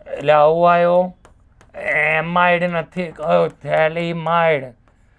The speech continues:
પાંચ પાઇ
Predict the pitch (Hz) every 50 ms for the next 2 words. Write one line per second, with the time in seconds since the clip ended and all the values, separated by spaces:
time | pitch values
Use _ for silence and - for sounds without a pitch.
0 | _ _ _ _ _ _ _ _ _ _ _ _ _ _ - _ - - - -
1 | _ _ _ - - 160 160 165 165 170 175 180 180 175 170 - - - - _
2 | - _ - - 147 156 160 165 170 175 170 170 170 175 180